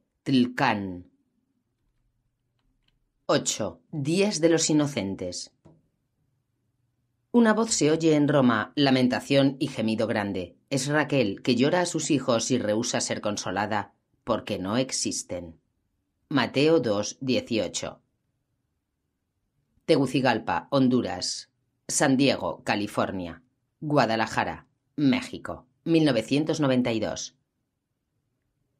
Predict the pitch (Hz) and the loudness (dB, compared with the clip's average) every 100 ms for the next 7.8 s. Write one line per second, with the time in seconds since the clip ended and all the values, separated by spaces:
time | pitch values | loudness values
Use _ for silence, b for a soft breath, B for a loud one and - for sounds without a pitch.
0 | _ _ 214 220 - - - 220 214 180 | _ _ 0 0 -2 -2 0 2 2 4
1 | 170 160 135 131 139 131 120 117 123 123 | 4 4 6 4 4 2 2 2 2 2
2 | 127 123 113 107 113 110 - 120 113 113 | 0 0 -4 -2 -4 -4 -2 -2 0 -2
3 | 101 b b b 190 185 196 202 185 202 | -2 b b b -2 0 2 2 4 2
4 | 190 214 208 196 151 143 147 135 127 113 | 4 4 2 2 2 2 2 2 2 2
5 | 127 123 120 110 127 135 143 135 123 120 | 2 2 2 0 2 2 2 2 2 2
6 | 160 165 151 113 127 123 135 110 110 113 | 0 0 0 0 -2 0 0 0 0 0
7 | 107 107 107 101 104 90 87 | 0 0 -2 -2 -4 -4 -8